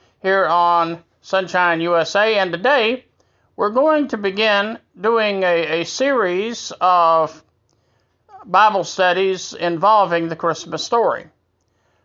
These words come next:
Uh, I feel like the Christmas story is too important to try to cram it all into a single podcast. And so what we're gonna do today is begin taking a look at a series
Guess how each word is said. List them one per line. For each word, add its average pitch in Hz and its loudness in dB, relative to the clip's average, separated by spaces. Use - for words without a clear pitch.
Uh, 147 2
I 165 0
feel 254 2
like 190 4
the 165 -4
Christmas 175 -4
story 190 0
is 151 -4
too 208 -2
important 185 0
to - -20
try 175 4
to 160 0
cram 175 0
it 160 -2
all 170 4
into 156 -4
a 139 -4
single 165 -2
podcast. 160 0
And 160 -8
so 190 0
what 226 2
we're 208 -2
gonna 196 0
do 240 -2
today 156 -2
is 180 -2
begin 196 -2
taking 190 -2
a 165 0
look 175 -2
at 160 -2
a 143 -4
series 185 -4